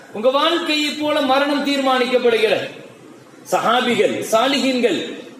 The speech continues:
தங்களுடைய மரணத்தை தீர்மானித்தார்கள். "என் மௌத் இப்படித்தான் இருக்க வேண்டும், இப்படித்தான் மௌத்தாக வேண்டும்."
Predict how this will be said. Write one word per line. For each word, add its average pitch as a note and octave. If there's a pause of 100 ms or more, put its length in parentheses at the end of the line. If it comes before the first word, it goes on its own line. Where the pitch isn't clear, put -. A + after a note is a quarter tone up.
தங்களுடைய A#3+
மரணத்தை C#4
தீர்மானித்தார்கள். A3+ (180)
"என் G#3+
மௌத் C#4+
இப்படித்தான் C4
இருக்க A#3+
வேண்டும், G#3+
இப்படித்தான் C4
மௌத்தாக B3+
வேண்டும்." A#3